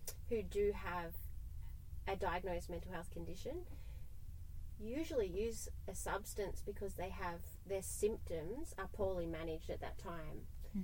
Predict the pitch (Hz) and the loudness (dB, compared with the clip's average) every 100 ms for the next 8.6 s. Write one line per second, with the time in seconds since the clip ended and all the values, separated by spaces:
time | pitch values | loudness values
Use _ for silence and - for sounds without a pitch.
0 | 170 165 208 196 180 - 214 196 202 180 | 0 0 2 4 2 0 2 2 0 -2
1 | 170 180 202 - 175 165 - - - - | -2 0 0 0 -2 -2 -2 0 -2 -2
2 | - 214 208 - - - 180 175 160 170 | -4 -4 -2 -2 -2 -2 -2 -2 0 0
3 | 160 - - - 151 - 151 147 - - | 0 -2 -4 -4 -2 -2 -4 -4 -6 -6
4 | - - - - - 202 196 226 233 226 | -6 -6 -6 -6 2 8 10 12 10 6
5 | 196 185 190 - 214 311 - - 196 - | 4 4 6 6 8 6 2 4 6 8
6 | 196 180 175 185 156 165 - 160 170 - | 8 8 8 4 2 2 4 4 4 2
7 | 147 190 262 190 175 156 165 - 160 139 | 2 2 4 4 2 2 4 4 2 2
8 | 175 - - 277 - | 0 2 2 2 2